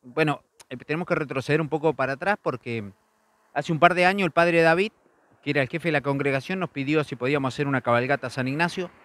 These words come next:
Así que empezamos a ir a San Ignacio, creo que ya van seis años, más o menos. Y cuando nos agarró la pandemia, no podíamos ir a San Ignacio, así que decidimos hacer una ermita acá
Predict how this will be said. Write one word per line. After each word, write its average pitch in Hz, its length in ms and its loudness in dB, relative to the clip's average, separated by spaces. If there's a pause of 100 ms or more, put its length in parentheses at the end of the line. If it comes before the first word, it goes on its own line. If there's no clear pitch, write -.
(920)
Así 151 260 4
que 202 380 6
empezamos 185 420 0
a 196 80 6
ir 202 100 4
a 185 40 4
San 180 180 0
Ignacio, 214 520 0
creo 180 220 0
que 156 120 2
ya 160 100 6
van 156 240 4
seis 180 320 2
años, 147 720 2 (260)
más 139 220 -2
o 156 60 -6
menos. 196 260 -4 (920)
Y 160 760 4
cuando 175 220 2
nos 196 80 2
agarró 208 220 4
la 240 120 6
pandemia, 240 760 0
no 165 180 -4
podíamos 175 960 2
ir 233 120 2
a 165 60 4
San 156 180 0
Ignacio, 143 340 -2
así 196 160 -6
que 202 120 2
decidimos 185 760 2
hacer 170 260 -2
una 170 140 2
ermita 175 320 0
acá 190 320 4